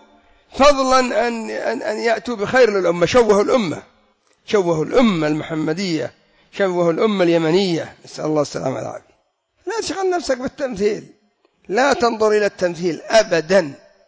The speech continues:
كيف تنظر إلى شيء وأنت تعلم أنه كذب؟ وهكذا الأغاني، إيش معك في الأغاني؟ ماذا تجلب لك غير قسوة القلب، ضياع الوقت، وحصول الهم وحصول الغم؟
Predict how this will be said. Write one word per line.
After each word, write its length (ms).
كيف 240
تنظر 300
إلى 220
شيء 180
وأنت 460
تعلم 340
أنه 280
كذب؟ 300
وهكذا 440
الأغاني، 540
إيش 180
معك 220
في 80
الأغاني؟ 460
ماذا 300
تجلب 360
لك 180
غير 540
قسوة 320
القلب، 360
ضياع 220
الوقت، 320
وحصول 800
الهم 380
وحصول 340
الغم؟ 380